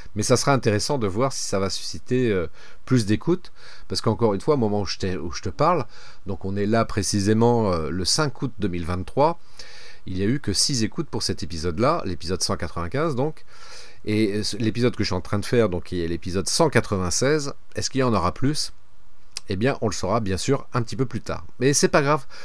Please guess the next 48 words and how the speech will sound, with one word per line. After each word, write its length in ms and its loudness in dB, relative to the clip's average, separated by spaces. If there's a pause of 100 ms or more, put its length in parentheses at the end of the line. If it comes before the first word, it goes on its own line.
c'est 140 0
pas 140 4
ça 160 2
qui 140 -2
m'inquiète 360 0
le 80 0
plus. 400 -2 (680)
Euh, 580 6
et 60 0
c'est 160 2
pas 160 2
ça 180 2
du 200 -2
tout 160 -2
qui, 160 -6
d'ailleurs, 320 2
qui 140 -4
me, 540 0
qui 100 -4
me 80 -2
pose 180 -2
question, 360 0
en 40 -2
fait. 300 -6 (680)
En 100 4
fait, 160 6
ce 60 0
qui 80 2
me 80 4
pose 180 6
question, 360 4
vraiment, 560 4
c'est 180 2
de 60 2
me 100 2
dire 380 0 (360)
comment 280 4
je 100 -4
peux 100 4
faire 320 4
pour 420 0 (720)
faire 200 4
prendre 220 4
conscience 800 2
à 100 2
mon 120 4
audience 500 2
que 460 6